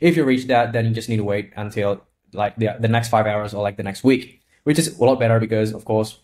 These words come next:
um, it is fixed and you will never go, um, you know, over the twenty dollar or whatever plan you pay for. And, but yeah, the <laughs> result was quite disappointing from Claude Code. Uh, I'm not sure why, but the U I, like, it looks pretty bad. <laughs> Like, it is very,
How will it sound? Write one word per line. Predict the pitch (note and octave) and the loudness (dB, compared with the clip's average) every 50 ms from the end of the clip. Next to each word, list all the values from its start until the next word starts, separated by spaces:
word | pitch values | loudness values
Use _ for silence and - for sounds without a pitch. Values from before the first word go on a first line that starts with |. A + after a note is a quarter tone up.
| - | -6
um, | - G2+ G2+ G#2 G2+ G2 F#2+ G2 - | -4 -2 0 0 -2 -2 -6 -6 -2
it | A#2+ A#2+ | 2 2
is | A2+ A2+ | 2 2
fixed | A#2 - - D#3 D#3 D#3 - - - | 2 0 0 0 0 -2 -6 -8 -4
and | A2 A2 G#2+ A2 A2 G#2+ A2 | -2 0 2 2 2 0 0
you | G#2+ A2 A2 | 2 2 2
will | G#2+ A2 A2 | 2 2 2
never | G#2+ G#2+ G#2 G#2 G#2+ | 0 0 -2 -4 -4
go, | G#2 G#2+ G#2 A2+ A2 G#2+ G#2+ G#2+ A2 - _ _ _ _ _ _ _ _ - | -4 0 2 2 4 4 2 0 -4 -8 _ _ _ _ _ _ _ _ 0
um, | - B2+ B2+ B2+ B2+ B2+ B2+ B2+ | 2 2 4 2 2 0 -4 -6
you | C3+ B2 | -4 -2
know, | A#2 A2+ A#2 | -2 0 2
over | A#2 C#3 C#3+ C3+ C3 B2 A#2 A2+ | 4 4 4 4 4 2 2 2
the | A2+ A2+ A2+ | 2 0 0
twenty | A2 - A#2 A2+ A2+ A2 | -2 -2 -2 0 0 0
dollar | A2 A2+ A2+ A2 G#2+ G#2+ G#2+ A2 | 0 0 0 2 2 0 0 -2
or | - A2 G#2+ G#2+ G#2+ | -2 -2 -2 -2 0
whatever | G#2+ A2 G#2+ G#2+ G#2+ G#2+ G#2 - - _ | 0 0 0 0 0 -2 -2 -4 -6 _
plan | - A#2+ A2+ G#2+ G#2+ G#2+ G#2+ A2 A2 - | -2 0 2 2 2 0 -2 -4 -6 -6
you | A2+ A2 A2 | -8 -8 -6
pay | - - A2 G#2+ | -4 -2 -2 -2
for. | G#2+ - G#2 G2+ G#2 G#2 - _ _ _ _ - | -2 -2 -2 -2 -2 -4 -8 _ _ _ _ -2
And, | - A2+ A2+ A#2+ A2+ | 0 2 2 4 4
but | D3 D3 D3 | 2 2 2
yeah, | E3+ D#3 | 0 0
the | C#3 C#3 | 0 -2
<laughs> | C3+ C3+ | -4 -4
result | C3 C3 C#3 - - A3 G3+ G#3+ G3 | -4 -4 -4 -2 0 -2 -2 -2 -4
was | C#3 C3+ D3+ D#3 D#3 | -2 -2 -2 -2 0
quite | - C#3+ C3+ C#3 | 0 0 0 0
disappointing | C#3 C#3+ C#3+ C#3+ - A#2+ B2 C3 C3 C#3 C3 | 0 -4 -4 -2 -2 0 0 0 -2 -4 -4
from | - A#2+ A#2+ | -4 -4 -4
Claude | A2+ B2+ C3 C#3 - | -2 -4 -4 -4 -4
Code. | - G#2+ A#2+ D3+ D3+ - _ _ - - _ | -2 -2 -2 -2 -4 -8 _ _ -20 -12 _
Uh, | - A2+ | 0 2
I'm | A2 B2 | 2 2
not | D#3 E3 | 2 2
sure | - G3 | 2 4
why, | C3+ A2 G#2+ A#2+ C#3+ | 4 4 4 4 2
but | D3 C3 A#2+ A#2+ A#2+ G#2+ | 2 0 0 0 0 0
the | B2 A#2+ | -4 -2
U | A#2+ C#3 D3+ D3+ C3+ | -2 -2 0 2 4
I, | B2+ C3 C3+ C3+ C3+ | 4 4 4 2 0
like, | C3 A#2 A2 A2 G#2+ | -2 -2 -4 -4 -6
it | G#2 A#2 A2+ A#2 - - | -8 -10 -12 -12 -14 -10
looks | A#2+ B2 C#3 D3 - - - _ _ _ | -6 -4 -4 -6 -6 -10 -20 _ _ _
pretty | - D3+ E3 D#3+ | -4 -2 0 2
bad. | A#2 A2 G#2 A2 A#2 A2+ | 2 4 4 4 2 2
<laughs> | A2+ | 0
Like, | A2+ A#2 | -2 -2
it | D#3+ D3+ D3 | 0 2 2
is | D#3 D#3 D3+ D3+ | 2 2 2 2
very, | C3 C3 C3+ C#3+ C#3+ C#3+ C#3+ C#3+ C#3+ | 2 2 2 2 2 0 -4 -6 -8